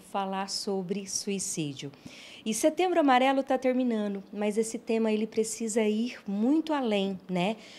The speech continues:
Porque se a gente vai olhar as estatísticas hoje, nós observamos que noventa e sete por cento do número de casos de suicídio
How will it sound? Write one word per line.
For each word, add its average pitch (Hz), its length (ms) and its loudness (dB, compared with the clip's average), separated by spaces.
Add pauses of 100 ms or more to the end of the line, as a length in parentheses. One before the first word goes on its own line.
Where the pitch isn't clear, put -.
(200)
Porque 262 200 0
se 349 120 -2
a 330 40 0
gente 381 260 -2
vai 262 220 2
olhar 202 220 4
as 180 120 0
estatísticas 185 1040 -4
hoje, 185 440 0
nós 175 200 -4
observamos 185 880 -2 (320)
que 240 120 0
noventa 254 400 2
e 359 80 2
sete 262 320 -2
por 220 180 -2
cento 196 540 -4
do 170 260 -4
número 302 320 2
de 247 140 -2
casos 247 500 0
de 208 100 -4
suicídio 208 880 -2